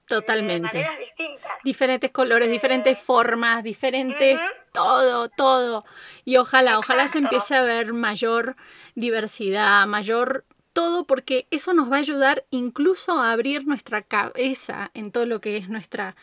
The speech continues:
Speaker 2: Tal, tal
Speaker 1: estructura
Speaker 2: cual.
Speaker 1: de cómo vemos la belleza,
Speaker 2: Sí.
Speaker 1: cómo la entendemos,
Speaker 2: Sí.
Speaker 1: cómo entendemos
Speaker 2: Ujú.
Speaker 1: el poder personal, cómo entendemos la discapacidad, cómo
Speaker 2: Sí.
Speaker 1: entendemos, porque tenemos el cerebro muy chiquitito todavía en to-,
Speaker 2: Muy,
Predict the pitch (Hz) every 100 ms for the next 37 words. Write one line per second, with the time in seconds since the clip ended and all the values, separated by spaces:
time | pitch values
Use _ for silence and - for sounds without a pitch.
0 | - - - - 247 262 269 _ _ _
1 | - 254 262 - 254 233 320 339 359 269
2 | - 311 339 302 285 285 240 226 226 240
3 | 240 254 220 285 302 277 240 233 226 214
4 | 208 214 214 208 214 - 294 330 330 262
5 | 254 254 254 262 - - 269 254 247 240
6 | 285 381 320 233 247 214 196 190 196 -
7 | 294 349 370 285 311 370 254 214 - 208
8 | 208 - 226 208 247 349 339 277 254 262
9 | 262 - 208 214 - 208 254 370 285 226
10 | 220 202 254 254 254 269 294 - 277 -
11 | 262 311 277 330 277 240 202 226 247 247
12 | 247 294